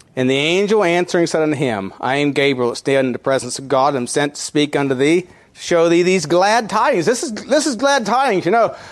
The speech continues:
I, I, you know, when, when, uh, when Amber was expecting, you know, that, that wasn't very long, they wanted to tell everybody. It's glad tidings. "However, behold, thou shalt be dumb."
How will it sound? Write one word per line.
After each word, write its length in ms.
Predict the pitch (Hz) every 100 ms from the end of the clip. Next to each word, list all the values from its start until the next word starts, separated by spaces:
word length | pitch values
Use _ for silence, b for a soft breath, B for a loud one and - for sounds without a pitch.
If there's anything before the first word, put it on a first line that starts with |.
| B
I, 320 | 202 196 180
I, 40 | 190
you 60 |
know, 160 | 180 139 B B B
when, 220 | 202 196 -
when, 300 | 196 196 190
uh, 300 | 180 160 135 B B
when 220 | 175 180
Amber 420 | 185 247 330 302
was 180 | 226 196
expecting, 640 | 196 - 240 302 - 214
you 80 | 196
know, 160 | 196 190
that, 400 | 196 190 175 165
that 140 | 180
wasn't 240 | 185 208 208
very 140 | 233
long, 260 | 269 339 269
they 100 | 285
wanted 280 | 302 247
to 60 | 185
tell 180 | 311 359
everybody. 480 | 311 208 156 82 - - b b b b _ _ _ _ _ _ _ _ _ _ _ _ _
It's 480 | 233 294 208 208 -
glad 340 | - 185 208 196
tidings. 720 | 240 359 311 - - - - _ _ _ _ _ _ _ _ _ _ _ _ _ _ _ _ _ _ _ _ _ _ _
"However, 520 | 139 233 143 139 190 _ _ _ _ _ _ _ _ _ _ _ _ _ _ -
behold, 380 | 135 208 165 131
thou 200 | 139 160
shalt 260 | - 143
be 100 | 117
dumb." 380 | 120 135 113 80